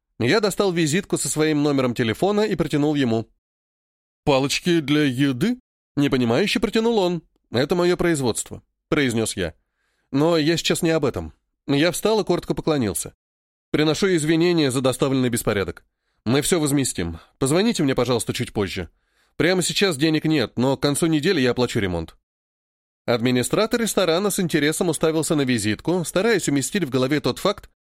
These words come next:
что одаренный, во-первых, извинился, а во-вторых, еще и сам поклонился. «Ляо Ша». Попробовал он прочитать имя, но закономерно не справился. «Право, не стоит беспокойства. Давайте сделаем немного по-другому.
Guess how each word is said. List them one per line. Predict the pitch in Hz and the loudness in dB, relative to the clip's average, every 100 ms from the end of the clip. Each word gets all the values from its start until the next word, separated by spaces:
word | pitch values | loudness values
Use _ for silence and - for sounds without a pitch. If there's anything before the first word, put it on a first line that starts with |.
| - | -12
что | - 117 | -2 0
одаренный, | 113 143 254 247 190 | 2 2 0 2 2
во-первых, | 185 240 233 185 | 2 2 0 0
извинился, | 214 165 165 113 95 - 160 156 | 0 0 0 2 0 -2 -4 -2
а | 104 123 | -2 0
во-вторых, | 135 127 196 208 | 0 0 0 -2
еще | - 175 | 0 0
и | 135 | 2
сам | 147 147 | 0 -2
поклонился. | 190 226 220 107 - - _ _ _ _ _ _ _ _ - | -2 0 0 -2 -4 -10 _ _ _ _ _ _ _ _ 0
«Ляо | 151 147 160 160 160 151 156 - | 2 4 2 2 2 2 0 -4
Ша». | - 101 - _ _ _ _ - | -2 -2 -4 _ _ _ _ -2
Попробовал | 180 233 226 143 | 0 2 0 2
он | 175 | 0
прочитать | 160 135 - 156 - | 0 -4 0 0 0
имя, | 226 208 147 | 0 2 2
но | 190 | 2
закономерно | 190 185 147 131 135 | 0 0 2 0 0
не | 123 123 | 0 0
справился. | 120 95 82 - - _ _ _ _ _ - - | 0 -2 -4 -8 -12 _ _ _ _ _ -20 -6
«Право, | - 190 165 170 160 | 0 2 2 2 2
не | 135 131 | 2 0
стоит | - 131 | 0 0
беспокойства. | 107 - 180 175 - 95 - _ _ _ _ | -2 -2 0 0 0 -4 -4 _ _ _ _
Давайте | - 165 262 196 | -2 0 2 0
сделаем | 143 117 208 190 139 | 0 2 2 2 2
немного | 139 156 131 | 2 0 0
по-другому. | 139 127 104 87 82 | -2 0 0 -2 -6